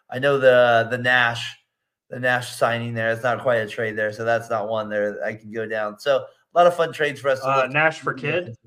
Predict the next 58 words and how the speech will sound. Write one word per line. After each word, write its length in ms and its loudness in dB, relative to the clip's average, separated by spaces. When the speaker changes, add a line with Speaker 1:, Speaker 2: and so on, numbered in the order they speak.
Speaker 2:
right? 300 -6
Speaker 1:
Yeah, 140 -6
Speaker 2:
Nash 80 -2
Speaker 1:
that 100 0
Speaker 2:
for 80 -2
Speaker 1:
was 60 -10
Speaker 2:
Kidd, 180 -6
the 60 -10
Dallas 320 -4
trade? 280 -10
Speaker 1:
Uh, 320 6
no, 100 4
that 160 4
was, 280 -6
uh, 340 0
I, 140 -6
they 140 -6
signed 460 -4
him 160 -10
in 120 -16
that 260 -14
trade. 260 -12
They 60 -14
didn't 180 -8
actually 280 -10
get 140 -12
traded. 360 -12
They 80 -20
signed 460 -12
him. 80 -20
They 80 -14
let, 320 -2
they 100 -2
let 260 0
Nash 380 -4
go, 400 -8
and 100 -20
he 100 -10
signed 400 -2
with, 260 -6
uh, 280 -8
and 100 -16
he 60 -18
signed 260 -4
with, 120 -12
they 100 -14
Speaker 2:
But 60 -6
Speaker 1:
didn't 80 -10
Speaker 2:
then 80 -4
Speaker 1:
wanna 100 -6
Speaker 2:
they 60 -6
Speaker 1:
keep 80 -10
Speaker 2:
get 160 -8
Jason 320 -8
Kidd. 240 -10
That's 180 -14
so 160 -12
cra-, 240 -20